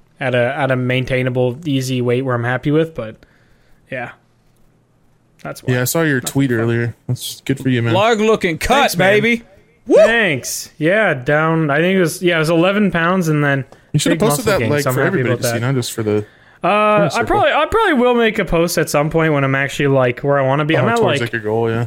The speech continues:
Speaker 1: yeah, I'm at, like, nineteen percent body fat right now, and ideally like to be, like, sixteen or fifteen,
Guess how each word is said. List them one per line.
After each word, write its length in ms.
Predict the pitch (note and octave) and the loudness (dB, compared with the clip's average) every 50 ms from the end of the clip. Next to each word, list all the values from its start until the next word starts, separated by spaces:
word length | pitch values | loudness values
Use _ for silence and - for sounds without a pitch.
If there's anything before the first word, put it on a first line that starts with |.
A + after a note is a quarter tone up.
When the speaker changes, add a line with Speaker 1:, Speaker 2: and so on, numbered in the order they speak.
| - F#3 | -4 -2
Speaker 1:
yeah, 240 | E3 E3+ E3 C#3+ C#3 | -2 0 0 0 0
I'm 120 | D3 F#3 | 0 0
at, 100 | A#3 B3+ | 0 2
like, 380 | A#3 G#3 F3+ D3+ C#3 - - - - | 2 2 0 0 -2 -4 -10 -10 -6
nineteen 680 | F3 D#3 D3 C#3+ C#3 D3 D#3 F3 F3+ - - G3 F#3+ F#3+ | -2 0 0 0 0 0 0 0 -2 0 0 0 0 0
percent 380 | F3+ G3+ F#3 - G3 F#3+ F#3+ F3 | 0 -2 -2 -2 -2 -2 0 0
body 240 | F3+ F3+ F3+ F#3 F#3 | 0 2 2 2 2
fat 180 | - G3 F3+ | 0 0 2
right 180 | F3+ F3+ F3+ F3+ | 2 2 2 2
now, 140 | F#3 F3+ F3+ | 2 2 2
and 80 | D#3+ C#3 | 0 0
ideally 380 | C3 C3 C#3 D#3 D#3 D3+ C#3 C3 | -2 0 0 2 2 2 2 0
like 300 | C#3+ C#3+ C3+ C3 C3 - | -2 -2 -2 -2 -2 -2
to 60 | C#3+ | -2
be, 160 | C3+ C3 B2+ | 0 0 2
like, 300 | A#2+ A#2+ A#2 A2+ - - - | 2 0 0 -2 -6 -14 -14
sixteen 800 | - - - - - - - A#2+ - - - - D#3 C#3+ C#3+ C3+ | -12 -10 -10 -8 -8 -8 -8 -10 -10 -10 -8 -6 -4 -2 -2 -4
or 80 | C3 | -4
fifteen, 580 | C3 - - C3 - - - F3+ F3 F3+ F3+ F3+ | -6 -6 -8 -8 -8 -4 -4 -2 0 0 -2 -4